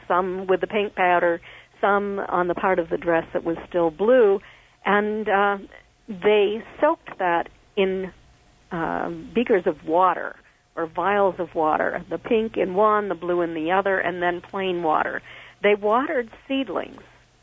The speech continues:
uh, with that. And what they ended up discovering is that the seedlings that were watered with the dress that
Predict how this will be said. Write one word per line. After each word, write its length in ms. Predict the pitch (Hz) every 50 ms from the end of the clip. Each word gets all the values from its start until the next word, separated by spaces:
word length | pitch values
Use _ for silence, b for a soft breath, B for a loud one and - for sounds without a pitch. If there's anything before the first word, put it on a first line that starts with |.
| _ _ _ _
uh, 280 | - 180 170 170 170 -
with 300 | - 190 185 220 226 233 - -
that. 320 | 190 165 - - - - - b b b b b b b
And 200 | 196 190 208 208
what 220 | 185 240 339 392 - -
they 280 | 320 302 302 294 - -
ended 320 | 233 233 233 233 226 220 214
up 180 | 208 202 -
discovering 720 | - 185 - - - 285 370 - - 208 185 165 160 165
is 200 | 170 165 170 185 - - -
that 220 | 190 185 185 _
the 120 | 185 175 - -
seedlings 460 | 262 262 269 269 240 214 196 190 175 -
that 160 | 190 160 -
were 220 | 175 185 175 170
watered 720 | 165 165 160 156 175 226 277 302 285 214 180 185 180 180 - _
with 300 | 175 180 196 208 196 196 - _ - 180 175
the 100 | 165 185
dress 380 | 175 - - 170 160 160 175 170 - - _
that 100 | 180